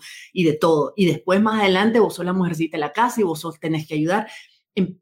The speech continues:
o sea, hemos, todo el, todo el tiempo hemos crecido con la idea de que somos responsables de otras personas. Pero además de eso,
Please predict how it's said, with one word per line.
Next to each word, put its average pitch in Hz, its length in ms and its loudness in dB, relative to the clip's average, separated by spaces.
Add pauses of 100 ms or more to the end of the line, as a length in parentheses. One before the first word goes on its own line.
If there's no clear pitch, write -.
o 185 80 -12
sea, 160 200 -4
hemos, 190 520 0
todo 208 240 4
el, 247 220 0
todo 214 200 4
el 233 140 2
tiempo 214 400 0
hemos 175 240 -2
crecido 180 420 -6
con 202 140 -6
la 196 60 -4
idea 165 240 -2
de 190 120 -6
que 170 240 -6 (520)
somos 196 320 2
responsables 180 680 0
de 151 80 -2
otras 147 200 -6
personas. 131 420 -12
Pero 190 160 2
además 233 540 2
de 156 160 4
eso, 135 360 -4